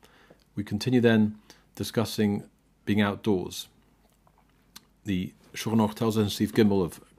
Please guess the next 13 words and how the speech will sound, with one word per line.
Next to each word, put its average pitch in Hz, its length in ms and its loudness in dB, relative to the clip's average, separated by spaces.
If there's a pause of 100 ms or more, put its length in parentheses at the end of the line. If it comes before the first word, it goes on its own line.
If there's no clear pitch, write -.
Siman 92 320 -6
Kuf - 200 -12
Ayin 90 320 -6
Ches, - 340 -12
"Yesh 117 400 -2
mi 117 120 0
she'omer." 107 500 2 (600)
There 104 340 0 (400)
is 107 120 -8
an 135 60 0
opinion 127 320 0
that - 140 -8
says, 87 420 -6